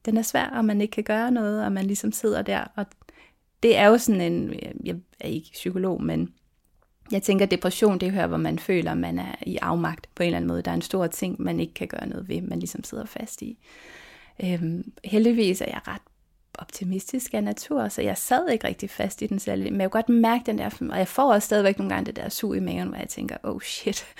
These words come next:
det er faktisk virkelig skidt det her. Øhm,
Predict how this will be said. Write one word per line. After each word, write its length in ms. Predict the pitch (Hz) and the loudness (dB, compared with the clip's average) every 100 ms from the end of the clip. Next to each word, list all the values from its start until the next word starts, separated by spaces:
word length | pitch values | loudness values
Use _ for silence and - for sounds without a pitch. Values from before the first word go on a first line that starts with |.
| - - - - | -14 -14 -10 -4
det 100 | 208 | -2
er 20 | |
faktisk 260 | - 185 | -2 -4
virkelig 280 | 180 175 208 | -4 -2 -4
skidt 340 | - 233 233 285 | -4 -6 -4 -4
det 80 | |
her. 180 | 254 226 196 - - - - - - | -4 -4 -6 -16 -20 -20 -20 -20 -4
Øhm, 560 | 196 190 185 175 175 | 2 4 4 0 -2